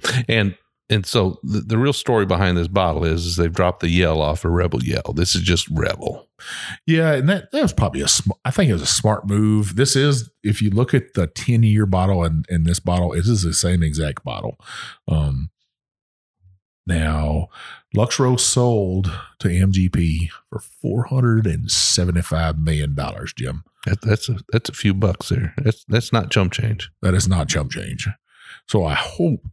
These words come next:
Speaker 2: that they keep with this and we keep getting great whiskey out of Lux Row. Um,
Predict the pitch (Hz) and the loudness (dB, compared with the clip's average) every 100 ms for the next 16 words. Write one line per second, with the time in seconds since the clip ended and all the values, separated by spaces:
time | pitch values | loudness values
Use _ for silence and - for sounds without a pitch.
0 | - 92 87 82 76 - _ _ - - | -2 -2 0 0 0 -4 _ _ -12 -2
1 | 104 107 98 80 64 71 71 - - 82 | 0 0 0 -2 -2 -2 -2 -2 -2 -2
2 | 76 76 - 87 78 - 82 73 71 73 | -2 -4 -2 -2 -2 -2 -2 -2 -4 -4
3 | 76 69 78 78 - 76 73 71 71 82 | -2 -2 -2 -4 -2 -2 -2 -4 -6 -6
4 | - 76 76 78 - - - - - - | -4 -4 -2 -4 -8 -14 -12 -14 -6 -2
5 | 76 71 67 | 0 0 -4